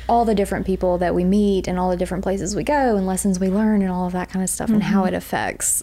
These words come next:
Speaker 1: our ministry,
Speaker 2: Mm-hmm.
Speaker 1: whether it's to our children, our home group, neighbors, whoever. Um, like, it's hard, it would be very hard for me to believe that Haiti didn't change you and Robert as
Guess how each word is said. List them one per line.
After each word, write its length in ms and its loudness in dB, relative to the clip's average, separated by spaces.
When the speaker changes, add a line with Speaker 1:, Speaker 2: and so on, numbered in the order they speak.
Speaker 1:
our 200 -2
ministry, 720 -4
Speaker 2:
Mm-hmm. 400 0
Speaker 1:
whether 240 0
it's 320 -4
to 100 -2
our 120 0
children, 640 -2
our 120 0
home 160 0
group, 320 0
neighbors, 640 -2
whoever. 640 -2
Um, 460 -2
like, 400 -2
it's 160 -2
hard, 340 0
it 100 2
would 120 4
be 80 2
very 240 2
hard 220 -2
for 80 -4
me 120 0
to 60 2
believe 400 0
that 380 0
Haiti 340 2
didn't 260 2
change 300 0
you 100 2
and 100 0
Robert 360 0
as 400 -4